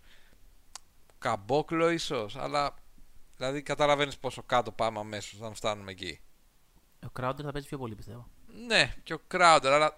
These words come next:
Speaker 1: δεν ήταν καλός τα τελευταία χρόνια ο
Speaker 2: Μμμ.
Speaker 1: Crowder. Δηλαδή, αφού έφυγε από τους Celtics, δεν ήταν, ε, κάτι το
Speaker 2: Έπαιζε και
Speaker 1: ιδιαίτερο.
Speaker 2: στους Jazz. Ναι, με μια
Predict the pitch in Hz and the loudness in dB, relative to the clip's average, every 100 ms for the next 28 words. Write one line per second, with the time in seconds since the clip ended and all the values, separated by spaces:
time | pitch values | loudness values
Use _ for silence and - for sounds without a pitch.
0 | 151 208 220 202 135 123 110 - 107 - | -4 -2 2 2 4 2 0 -8 -10 -8
1 | 95 - 95 90 90 - 85 80 78 - | -8 -8 -12 -12 -10 -8 -8 -8 -16 -20
2 | - - _ - 117 127 - 151 139 127 | -20 -20 _ -6 -2 -2 0 -2 -2 -6
3 | 110 151 151 143 147 151 135 120 107 98 | -6 -6 -6 -8 -4 -4 0 0 0 -6
4 | 95 92 92 98 92 - 87 87 85 - | -6 -8 -6 -6 -6 -10 -12 -12 -14 -16
5 | - - - 226 113 107 107 104 117 90 | -14 -14 -10 -8 -4 -2 -2 -2 -4 -4
6 | 82 117 135 170 - 190 120 143 190 208 | -6 -6 -8 -8 -12 -10 -8 -8 -8 -6